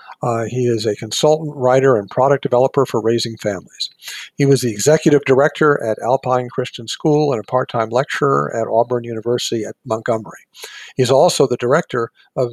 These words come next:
Trinity School of Theology. Prior to that, he was the Chester and Margaret Polish, uh, professor at Mundelein Seminary, University of Saint Mary of the Lake, and assistant pro-, professor of theology at Houston Baptist University. Uh, he's authored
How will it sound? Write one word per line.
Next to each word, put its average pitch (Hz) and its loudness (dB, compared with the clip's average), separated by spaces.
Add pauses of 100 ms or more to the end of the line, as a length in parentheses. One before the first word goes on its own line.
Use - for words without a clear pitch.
(120)
Trinity 143 -2
School 123 -2
of 117 -10
Theology. 101 -6 (500)
Prior 190 2
to 135 -6
that, 113 0
he 131 -10
was 123 -8
the 123 -10
Chester 135 -6
and 120 -10
Margaret 120 -4 (140)
Polish, 123 -2
uh, - -2 (320)
professor 139 0 (360)
at 120 0
Mundelein 127 -2
Seminary, 147 2
University 123 -4
of 120 -6
Saint 123 -4
Mary 123 -2
of 107 -6
the 120 -10
Lake, 135 0
and 120 -6
assistant 147 -2
pro-, 120 -8 (100)
professor 120 -2
of - -12
theology 113 -2 (300)
at 120 -2
Houston 131 -2
Baptist - -6
University. 117 -6 (500)
Uh, 113 -4
he's 117 -4
authored 120 0